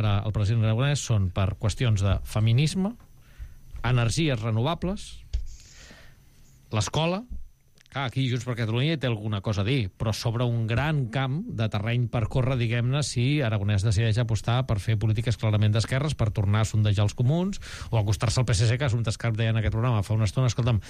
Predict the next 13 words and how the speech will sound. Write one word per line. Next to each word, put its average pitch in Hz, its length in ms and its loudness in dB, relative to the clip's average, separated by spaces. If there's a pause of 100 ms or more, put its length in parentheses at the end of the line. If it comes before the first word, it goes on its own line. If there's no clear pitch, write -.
(200)
si - 160 -2
apliquen 113 240 2
la 113 80 4
sentència 110 400 2
del 95 80 0
vint-i-cinc 95 320 2
per 90 80 2
cent 104 160 4
del 101 80 2
castellà, 107 400 2 (460)
que 95 100 -6
l'han 98 160 0
d'aplicar, 110 460 0